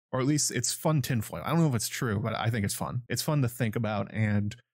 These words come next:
if you really wanna get into the idea that the children are behind everything, that would be one of the places to look. It, it really does benefit the Blackwoods in particular, and perhaps the children in a revenge way, to kick Harren out of his seat. But you never know.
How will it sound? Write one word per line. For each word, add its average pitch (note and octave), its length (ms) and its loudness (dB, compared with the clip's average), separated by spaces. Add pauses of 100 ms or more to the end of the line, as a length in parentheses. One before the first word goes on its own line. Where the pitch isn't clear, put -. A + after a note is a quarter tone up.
(120)
if A#2 160 -2
you A#2+ 100 2
really A#2 200 2
wanna G#2+ 260 2
get G#2+ 160 0
into G#2 180 0
the G#2+ 140 2
idea G#2+ 240 0
that G#2+ 120 0
the A2+ 80 -6
children D3 520 2
are C3 140 0
behind A#2+ 500 -2
everything, A2+ 520 0
that A#2 140 0
would A#2+ 120 2
be A#2 100 2
one A2 160 0
of G#2 100 0
the G#2 60 -4
places G#2+ 420 0
to - 120 -14
look. - 320 -12 (400)
It, G#2+ 260 0
it A#2+ 160 0
really B2 340 2
does A2+ 280 -2
benefit A2 640 -2
the A2 80 -2
Blackwoods A2 500 0
in G#2+ 100 2
particular, G2+ 720 0 (360)
and G2+ 300 2 (120)
perhaps G#2+ 400 -2
the A2 80 0
children A2 380 0
in G2+ 140 0
a G2+ 40 2
revenge G#2+ 540 0
way, F2+ 220 -2
to - 140 -6
kick - 360 -6
Harren G2+ 240 0
out G2 140 0
of G#2 60 -4
his A2+ 120 -6
seat. - 280 -4 (420)
But - 160 -6 (400)
you G#2+ 80 0
never G2 180 0
know. - 120 -4